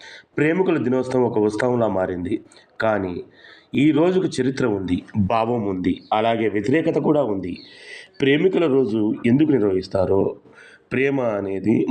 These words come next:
మనిషి జీవితంలో అత్యంత ప్రాముఖ్యమైనది అని, ముఖ్యమైన భావమని, ప్రేమ ద్వారా సంబంధాలు బలపడతాయి,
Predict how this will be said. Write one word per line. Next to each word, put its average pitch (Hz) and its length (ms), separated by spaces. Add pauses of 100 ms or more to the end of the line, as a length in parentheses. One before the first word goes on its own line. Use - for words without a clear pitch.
మనిషి 147 280
జీవితంలో 113 560
అత్యంత 104 420
ప్రాముఖ్యమైనది 117 1500
అని, 104 200 (380)
ముఖ్యమైన 147 480
భావమని, 104 720 (520)
ప్రేమ 139 280
ద్వారా 107 380
సంబంధాలు 113 540
బలపడతాయి, 104 760